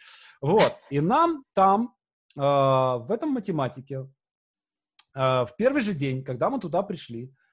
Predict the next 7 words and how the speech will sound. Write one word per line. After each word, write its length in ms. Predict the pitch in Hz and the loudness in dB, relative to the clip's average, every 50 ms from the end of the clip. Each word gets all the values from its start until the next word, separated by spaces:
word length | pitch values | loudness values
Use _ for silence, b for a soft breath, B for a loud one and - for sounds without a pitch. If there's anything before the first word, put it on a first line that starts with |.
| b b b b b _ - | b b b b b _ -4
э, 580 | 131 131 131 131 127 127 127 123 123 127 123 131 - - _ _ _ _ - | -2 0 2 2 2 2 0 0 0 -2 -2 -4 -6 -12 _ _ _ _ -8
не 260 | 147 135 139 170 226 | -4 -2 0 2 2
на 140 | 254 269 277 | 2 2 2
линейке, 720 | 269 294 302 269 240 202 185 175 170 - - 175 165 165 - _ _ - | 2 2 2 2 2 2 0 0 -2 -4 -4 -6 -6 -6 -10 _ _ -4
но 420 | 143 170 202 226 208 151 120 101 - | -2 0 2 2 2 0 -2 -4 -6
между 440 | 123 147 202 269 294 262 254 302 240 | -6 -4 -2 -2 -4 -4 -6 -6 -6
делом 600 | 160 151 151 139 123 123 131 139 143 139 139 | -4 -4 -4 -2 -2 -4 -6 -6 -8 -10 -14